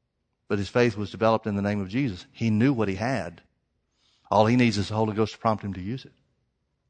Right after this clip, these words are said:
Now again, if it was something in his own life, he doesn't have to wait for the Holy Ghost to prompt him to do anything.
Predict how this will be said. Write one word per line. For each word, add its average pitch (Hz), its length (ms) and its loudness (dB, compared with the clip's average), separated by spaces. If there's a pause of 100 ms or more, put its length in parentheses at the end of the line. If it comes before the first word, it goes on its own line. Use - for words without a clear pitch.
(800)
Now 135 120 10
again, 175 240 6
if 208 80 4
it 160 80 4
was 127 100 -2
something 151 240 6
in 143 80 4
his 135 160 6
own 147 160 6
life, 185 240 6
he 160 80 4
doesn't 175 140 6
have 170 160 6
to 143 60 0
wait 131 140 6
for 117 80 -4
the 117 40 4
Holy 131 180 4
Ghost 139 180 0
to - 40 -14
prompt 139 280 4
him 127 100 2
to 107 140 -6
do 127 100 2
anything. 147 320 -2